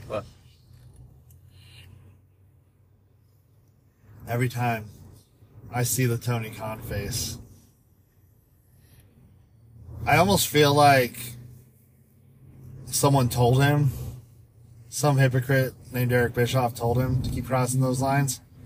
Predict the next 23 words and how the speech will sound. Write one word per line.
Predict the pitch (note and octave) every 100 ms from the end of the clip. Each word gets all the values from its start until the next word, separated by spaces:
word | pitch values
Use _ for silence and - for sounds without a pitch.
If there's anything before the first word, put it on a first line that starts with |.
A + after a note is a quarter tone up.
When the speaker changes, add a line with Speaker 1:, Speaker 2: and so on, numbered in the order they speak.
| -
Speaker 2:
even | B2+ B2+
though | A#2+
he |
keeps | A#2+ B2 A#2+
saying | - B2 B2
that's | A#2 -
a |
bad | B2 A#2+
idea. | A#2 A2+ A#2+ C3 - - - _ _ _ - - - -
But | A2+
I |
feel | B2+
like | B2
he's | B2
just | A2+ -
sitting | A#2+ A2
there | G#2+
going, | G#2+ G#2 G2+ G2 - - - - - - - - - -
"I |
should | B2+ A#2 A2
let | B2
it | B2
happen. | C3 D3 B2+ C3+